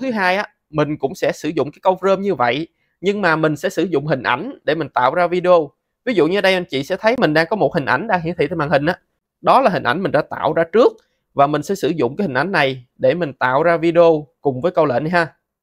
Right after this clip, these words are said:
Chúng ta nhấp vào phần hình ảnh nè. Chúng ta có thể upload hình ảnh lên, hoặc là chúng ta có thể chụp hình trực tiếp anh chị. Hoặc là chúng ta có thể liên kết vào Google Drive, chúng ta, chúng ta upload lên ha.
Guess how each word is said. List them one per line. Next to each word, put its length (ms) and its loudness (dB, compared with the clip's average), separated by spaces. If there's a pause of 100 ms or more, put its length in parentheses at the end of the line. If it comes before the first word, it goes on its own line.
(1160)
Chúng 120 -4
ta 120 4
nhấp 200 -4
vào 200 4
phần 120 0
hình 100 -6
ảnh 160 0
nè. 120 -4 (460)
Chúng 140 -8
ta 120 4
có 120 -2
thể 300 2
upload 280 0
hình 100 -2
ảnh 160 -2
lên, 220 4
hoặc 200 -6
là 100 0
chúng 200 -10
ta 100 0
có 80 -10
thể 140 2
chụp 260 -4
hình 300 -2 (300)
trực 180 -10
tiếp 180 2
anh 140 -2
chị. 260 -6 (220)
Hoặc 160 0
là 80 2
chúng 160 -6
ta 100 0
có 100 -8
thể 180 0
liên 220 0
kết 180 -4
vào 100 -4
Google 300 0
Drive, 140 0
chúng 100 -8
ta, 120 2
chúng 180 -12
ta 80 -2
upload 240 -2
lên 100 -4
ha. 260 -2